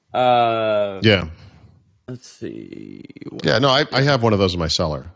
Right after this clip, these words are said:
Speaker 2: Something very close to that.
Speaker 1: Yeah, this was,
Speaker 2: The,
Speaker 1: I mean,
Speaker 2: the
Speaker 1: I love this one. This was awesome.
Speaker 2: Yeah, no, I mean, it, that was a laptop, right? And so the, it, when the, they actually con-, they made versions. In fact, this one I have is one of them. Um,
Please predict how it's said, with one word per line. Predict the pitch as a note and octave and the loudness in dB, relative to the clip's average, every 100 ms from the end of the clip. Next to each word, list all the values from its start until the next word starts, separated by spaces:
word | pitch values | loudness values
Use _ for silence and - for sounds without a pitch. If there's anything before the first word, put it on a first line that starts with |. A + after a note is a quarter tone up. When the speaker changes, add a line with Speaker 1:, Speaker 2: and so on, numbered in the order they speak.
| - | -4
Speaker 2:
Something | - F#2+ F2+ | 0 2 2
very | E2 | 0
close | D#2+ D#2+ - | 0 -2 -2
to | - | -2
that. | - - | -4 0
Speaker 1:
Yeah, | G#3 | 0
this | F3+ G#3 - | 2 0 2
was, | A#3+ C#3 | 2 4
Speaker 2:
The, | C3+ | 6
Speaker 1:
I | F3+ | 6
mean, | F3+ | 6
Speaker 2:
the | F#3+ | 6
Speaker 1:
I | |
love | B3 F3 F#3+ | 6 4 4
this | A#2+ - | 0 0
one. | F2+ G2+ | -2 0
This | D#3+ G#3+ | 0 0
was | C3 | 2
awesome. | B2+ D#3+ G3 | 4 4 4
Speaker 2:
Yeah, | A#2+ | 4
no, | D#3 D#3 | 2 0
I | |
mean, | D#3 | 0
it, | D#3 - | 0 2
that | E3+ | 2
was | G#3 | 4
a | G3 | 6
laptop, | F3 A2 - D#2 - | 4 4 2 0 4
right? | G#2 | 2
And | - | 4
so | A#2+ | 4
the, | A2+ A#2+ | 4 4
it, | B2+ - - - | 2 0 -10 -2
when | B2 B2 | 2 4
the, | A#2 A2 - - _ _ - - _ - | 4 2 0 -10 _ _ -20 -20 _ -4
they | C3 C3+ | 2 4
actually | F3+ G3+ A3 E3 | 4 4 2 2
con-, | - B2+ A2+ | 0 0 0
they | - A2 | 2 2
made | A2 C#3+ E3 | 4 4 4
versions. | B2 C3 C#3+ A#2+ F#2 F#2 | 4 4 4 2 0 0
In | |
fact, | G2+ F2+ | 0 2
this | G2+ - | 0 2
one | G#2 | 4
I | F2+ | 4
have | F#2 E2+ | 4 2
is | E2 | 0
one | G2 | 2
of | G#2 D#2+ | 2 2
them. | D2 D#2+ D2 | -2 -2 -2
Um, | F2 D#2+ D#2 D2+ | -2 0 0 -4